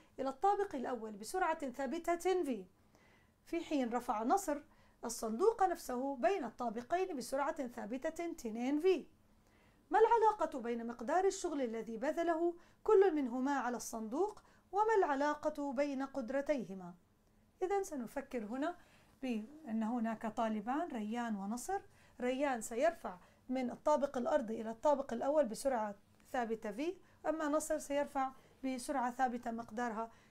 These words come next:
آه، اثنين في. فنأتي للتالي، نلاحظ الآن ما يحصل، آه، مع ريان ونصر.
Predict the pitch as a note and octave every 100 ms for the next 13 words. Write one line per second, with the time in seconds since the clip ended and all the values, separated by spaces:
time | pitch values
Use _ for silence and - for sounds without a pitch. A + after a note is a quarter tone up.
0 | _ - A3+ A3 G#3+ C4+ A#3+ A#3 G3 G#3
1 | A3 - _ _ _ _ _ _ _ A#3+
2 | A3+ A3+ C#4+ C#4 - - D#4 F4+ - F4+
3 | G4+ D4 D4 A#3 F#3 F3+ - _ _ _
4 | _ _ _ _ _ _ _ _ _ -
5 | D#4+ G#4 G#4+ F#4 C4+ C#4+ C#4 G#3 G#3 C4
6 | - F4+ G4+ G4 - - B3 A#3+ B3 A#3+
7 | G#3+ G#3 A#3+ D4+ E4+ F4 E4 A3 - -